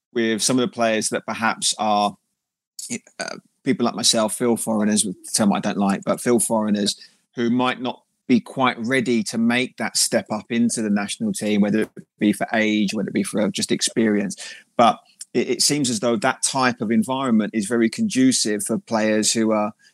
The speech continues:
maybe they're from America, they're postgraduate, it, they might be just,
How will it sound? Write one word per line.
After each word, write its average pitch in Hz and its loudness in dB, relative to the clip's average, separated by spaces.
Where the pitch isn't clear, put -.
maybe 107 0
they're 107 2
from 113 -2
America, 110 -2
they're 104 2
postgraduate, 120 0
it, - -4
they 110 -2
might 110 2
be 110 2
just, - -4